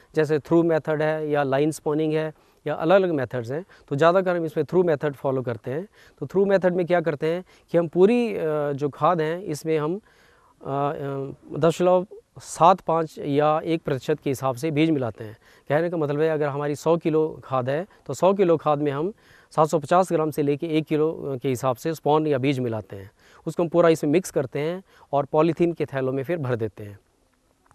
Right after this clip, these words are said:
और पॉलीथीन के थैलों में जो स्पॉन कंपेस्ट-, कंपोस्ट है हम आठ से लेके दस किलो तक भरते हैं। और भरने के बाद हम, अ, थैले का ऊपरी सिरा जो है बंद कर देते हैं और उसे हम थोड़े दस बारह के करीब इसमें छेद भी कर देते हैं ताकि इसमें जो है आपकी ताज़ी हवा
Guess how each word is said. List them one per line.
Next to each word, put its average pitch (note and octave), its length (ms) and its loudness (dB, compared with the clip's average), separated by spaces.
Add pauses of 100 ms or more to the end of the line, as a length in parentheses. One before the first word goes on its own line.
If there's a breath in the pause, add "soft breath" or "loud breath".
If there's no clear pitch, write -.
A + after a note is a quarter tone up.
(280 soft breath)
और D3+ 100 2
पॉलीथीन F#3 440 4
के F3 100 2
थैलों C#3+ 300 0
में D3 220 0
जो C#3+ 100 -2
स्पॉन E3+ 320 0
कंपेस्ट-, D3+ 720 -2
कंपोस्ट D3 420 -2
है C#3 60 -2
हम E3+ 220 -4
आठ D#3+ 180 2
से E3 200 -6
लेके C#3+ 380 -2
दस E3 180 0
किलो C#3 180 -2
तक B2+ 100 -2
भरते A2 320 -8
हैं। G#2+ 140 -16 (340 soft breath)
और C3 60 -2
भरने E3+ 280 2
के G#3 80 0
बाद D#3 200 2
हम, D3 240 -4
अ, C3+ 680 -8 (340 soft breath)
थैले E3 200 2
का F3 120 -2
ऊपरी D#3+ 300 0
सिरा D3 260 0
जो C3+ 100 -2
है D3+ 320 -4
बंद B2 220 -4
कर D3+ 140 0
देते D#3+ 240 0
हैं F#3+ 180 -2 (280 soft breath)
और E3+ 100 2
उसे E3 160 0
हम D#3+ 80 2
थोड़े D#3+ 360 0
दस D#3 240 0
बारह D3+ 180 2
के C#3 120 -2
करीब C#3 220 -2
इसमें D#3+ 220 -4
छेद D3+ 240 2
भी C#3 80 0
कर B2+ 140 0
देते A2+ 280 -6
हैं G#2 100 -14 (220 soft breath)
ताकि C#3 240 -2
इसमें D3 300 -4
जो C3+ 80 -4
है C#3 80 -4
आपकी C#3+ 220 -6
ताज़ी C3 300 0
हवा B2+ 280 -4